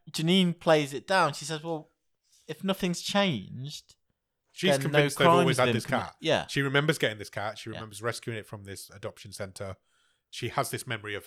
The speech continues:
Speaker 2: having a cat and doesn't
Speaker 1: Yeah.
Speaker 2: have a memory of a dog. Nick, for some reason, does vaguely remember having a dog. Uh, he decides that a rich ha-, asshole is travelling back in time to try and split them up. This
Speaker 1: Yeah.
Speaker 2: is Tommy.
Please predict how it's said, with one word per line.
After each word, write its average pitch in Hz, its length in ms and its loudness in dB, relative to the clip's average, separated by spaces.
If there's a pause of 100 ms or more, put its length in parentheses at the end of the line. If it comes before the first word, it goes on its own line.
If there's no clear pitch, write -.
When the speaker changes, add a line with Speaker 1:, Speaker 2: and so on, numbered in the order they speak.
Speaker 2:
having 107 240 -8
a 95 80 -16
cat - 280 -12
and 104 100 -20
doesn't - 180 -12
Speaker 1:
Yeah. 95 60 -16
Speaker 2:
have 95 100 -16
a 95 40 -20
memory 90 260 -20
of 87 60 -20
a - 40 -20
dog. 90 200 -14 (420)
Nick, 165 240 -2
for 151 80 0
some 131 160 -4
reason, 107 360 -4
does 120 260 -2 (100)
vaguely 104 320 -8
remember 92 300 -14
having 85 260 -18
a 82 40 -20
dog. 78 220 -20 (680)
Uh, 135 140 6
he 180 140 8
decides 156 320 4
that 120 100 2
a 127 40 8
rich 185 240 8
ha-, 160 280 4
asshole 92 480 2
is 110 140 -12
travelling 143 360 2
back 117 180 0
in 110 60 -12
time 92 180 -6
to - 60 -20
try 107 120 -6
and 98 60 -8
split 101 200 -8
them 104 120 -8
up. - 200 -8
This - 180 -10
Speaker 1:
Yeah. 98 60 -6
Speaker 2:
is 85 60 -8
Tommy. - 340 -14